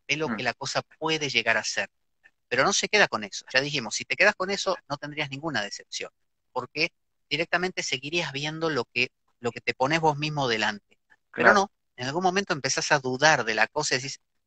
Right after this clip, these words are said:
Speaker 1: "¿Será esto así?".
Speaker 2: Mm.
Speaker 1: Querés ver lo que hay detrás. Entonces, viene la muerte y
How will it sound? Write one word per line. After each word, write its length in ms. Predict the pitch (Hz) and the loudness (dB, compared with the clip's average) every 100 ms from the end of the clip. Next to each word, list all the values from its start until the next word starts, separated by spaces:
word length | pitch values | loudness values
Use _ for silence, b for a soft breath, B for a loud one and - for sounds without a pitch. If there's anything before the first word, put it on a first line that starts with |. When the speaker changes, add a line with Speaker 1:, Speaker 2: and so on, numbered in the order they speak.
| _ | _
Speaker 1:
"¿Será 360 | - 120 175 | -2 0 0
esto 260 | 240 - - | -4 -12 -16
así?". 280 | - - 202 _ _ _ _ _ _ | -12 -10 -12 _ _ _ _ _ _
Speaker 2:
Mm. 60 | 113 | -4
Speaker 1:
Querés 180 | 120 131 | 0 4
ver 120 | 139 | 4
lo 120 | 127 | 2
que 120 | - | 0
hay 60 | 120 | -2
detrás. 360 | 113 107 104 - _ - _ _ _ _ _ _ _ | -2 -4 -6 -8 _ -20 _ _ _ _ _ _ _
Entonces, 380 | _ 156 180 - _ _ _ _ _ | _ 2 2 2 _ _ _ _ _
viene 220 | 104 104 | -10 -2
la 100 | 127 | 2
muerte 440 | 160 185 175 180 175 - - _ _ _ | 4 4 4 0 -4 -6 -20 _ _ _
y 200 | 143 | 2